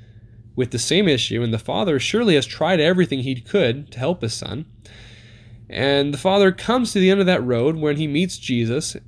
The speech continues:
and at this point, he doesn't really have much more faith in him. He doesn't have much hope, and after explaining, you know, his son and how he's been acting, he says to Jesus, "But if you can do anything, have compassion on us and help us." And Jesus replies,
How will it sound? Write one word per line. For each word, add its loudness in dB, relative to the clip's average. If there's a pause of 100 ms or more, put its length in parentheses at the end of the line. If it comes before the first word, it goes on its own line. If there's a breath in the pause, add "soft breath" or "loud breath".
and -4
at 0
this 2
point, -4
he -6
doesn't 2
really 4
have 0
much -4
more -4
faith -4
in -4
him. -6 (680 loud breath)
He -2
doesn't 4
have 2
much 0
hope, 2
and 0
after 0
explaining, 2 (680 soft breath)
you -4
know, 0
his 0
son 2
and 0
how 0
he's 0
been -2
acting, -2
he 2
says 2
to -4
Jesus, -2
"But -4
if -2
you 2
can 2
do 6
anything, 0 (600 soft breath)
have -2
compassion 2
on 0
us -8
and -8
help -6
us." -16 (1080)
And -4
Jesus 2
replies, -4